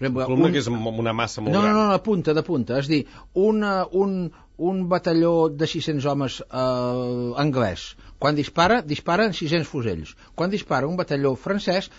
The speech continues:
Speaker 1: dispara en la tercera part, perquè ataquen en columna, i el qual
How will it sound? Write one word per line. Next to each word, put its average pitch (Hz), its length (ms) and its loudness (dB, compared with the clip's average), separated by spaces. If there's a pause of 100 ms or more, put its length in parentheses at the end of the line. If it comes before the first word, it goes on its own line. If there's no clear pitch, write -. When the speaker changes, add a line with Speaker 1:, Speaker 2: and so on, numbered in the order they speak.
Speaker 1:
dispara 175 380 -2
en 196 40 -2
la 180 80 -4
tercera 175 340 -4
part, - 440 -6 (340)
perquè 165 380 0
ataquen 165 260 -6
en 156 80 -8
columna, 120 420 -2
i 127 140 -10
el 135 80 -8
qual 160 320 -2